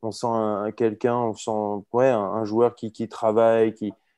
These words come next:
qui, qui, qui, qui est vraiment dans, dans, dans son projet, qui le vit et qui,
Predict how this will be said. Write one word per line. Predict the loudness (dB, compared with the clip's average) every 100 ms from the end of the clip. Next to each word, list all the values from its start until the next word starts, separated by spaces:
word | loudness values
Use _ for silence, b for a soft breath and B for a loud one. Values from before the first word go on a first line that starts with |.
| _ -4
qui, | -4
qui, | -2 -4 -6
qui, | -12
qui | -4 -2
est |
vraiment | -2 2 2 2 -2 -2
dans, | -2 -4
dans, | -4 -4
dans | -6
son | -8 -12
projet, | -6 -2 2 4 4 2
qui | -2
le | -6 -4 -4
vit | -6 -6 -2 0 0 0 -2
et | -4
qui, | -6 -8